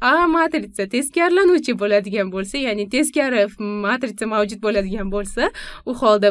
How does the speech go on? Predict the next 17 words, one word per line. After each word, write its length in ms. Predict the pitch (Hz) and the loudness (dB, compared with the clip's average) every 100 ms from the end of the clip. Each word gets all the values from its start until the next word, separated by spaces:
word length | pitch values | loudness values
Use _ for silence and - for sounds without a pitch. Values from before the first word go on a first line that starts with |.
| 196 | 2
bizda 320 | 202 185 208 202 185 | -4 2 2 2 0
ularning 400 | 240 269 233 202 196 | 0 0 0 -2 4
tartibi 460 | 262 359 - 262 214 | 4 4 0 -2 -2
muhim 260 | 233 285 311 233 | -2 0 0 0
emas 180 | 208 208 | -2 -4
ekan. 280 | 196 233 480 415 214 | -6 -4 0 0 0
Birinchi 500 | 226 262 254 254 202 247 | 0 0 0 -2 -2 0
A 100 | 294 | 0
ni 160 | 294 247 226 | 0 -2 -2
A 20 | 226 | -2
minus 280 | 226 233 - | -2 -4 -4
birga 200 | 202 202 311 | -4 -4 -2
ko'paytirsak 680 | 330 339 302 302 262 - | 0 0 0 -2 -4 -4
ham, 160 | 262 240 | -6 -4
A 260 | 240 220 226 | -2 0 2
minus 340 | 233 233 233 | 0 0 -4
birni 320 | 202 233 214 | -6 -6 -4